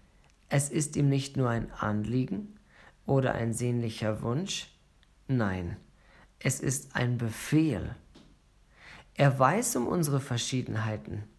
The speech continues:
Er weiß um das Konfliktpotenzial, dem wir zuweilen ausgesetzt sind. Und er weiß auch,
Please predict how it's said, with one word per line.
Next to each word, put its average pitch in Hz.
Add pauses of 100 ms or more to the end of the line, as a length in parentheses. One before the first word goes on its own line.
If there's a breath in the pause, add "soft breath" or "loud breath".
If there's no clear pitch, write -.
(360)
Er 107
weiß 117
um 135
das 123
Konfliktpotenzial, 139
dem 117
wir 113
zuweilen 107
ausgesetzt 110
sind. 101 (1200 loud breath)
Und 113
er 113
weiß 107
auch, 139